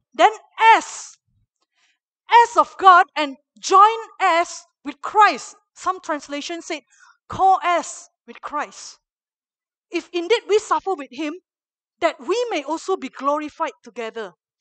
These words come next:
So today, because we are united with Jesus, we die with Him, we rose to life with Him, we are co-heirs with Christ.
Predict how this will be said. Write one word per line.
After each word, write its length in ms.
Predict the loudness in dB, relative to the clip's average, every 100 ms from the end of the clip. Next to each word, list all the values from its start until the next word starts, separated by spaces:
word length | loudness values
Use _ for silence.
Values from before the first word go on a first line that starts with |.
| _ _
So 160 | -2 -2
today, 300 | 0 6 6
because 300 | 6 -4 -4 -2
we 100 | -4
are 120 | -4
united 580 | -6 -6 -4 -4 -2 -4
with 120 | -4
Jesus, 600 | -10 -12 -6 -6 -6 -16 _ _ _ _ -16
we 140 | -6
die 260 | 2 4 2
with 160 | -2
Him, 320 | -6 -6 -6 -12 _
we 140 | -12 -6
rose 580 | 0 2 0 -8 -20 _ _ _ -10
to 80 |
life 400 | 0 2 0 -4 -10
with 140 | -10
Him, 220 | -6 -6 -6 -14 _ _ _ _ _ _ 0
we 100 | 0
are 100 | 2
co-heirs 1080 | -4 0 2 2 -2 -8 -8 -10 -20 -20 _ _
with 160 | -20
Christ. 600 | -20 -14 -14 -14 -20 -20